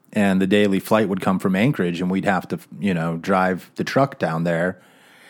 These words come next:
And we would literally meet the plane. The plane would come in, land.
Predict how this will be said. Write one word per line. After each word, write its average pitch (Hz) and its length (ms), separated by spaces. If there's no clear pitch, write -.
And 104 180
we 127 140
would 117 180
literally 131 400
meet 113 480
the 101 60
plane. 120 320
The 87 60
plane 120 280
would 123 100
come 127 220
in, 113 320
land. 104 440